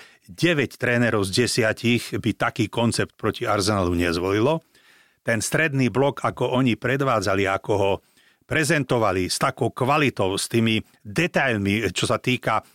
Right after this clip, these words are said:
dostupovania, prechodu do lokálneho pressingu, e, som povedal, silu v súbojoch jeden na jedného, vzájomné,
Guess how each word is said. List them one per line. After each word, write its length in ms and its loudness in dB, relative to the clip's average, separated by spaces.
dostupovania, 1040 0
prechodu 460 0
do 160 2
lokálneho 640 0
pressingu, 640 2
e, 760 -2
som 160 -2
povedal, 160 -2
silu 380 2
v 100 -10
súbojoch 540 0
jeden 260 2
na 160 0
jedného, 400 0
vzájomné, 640 2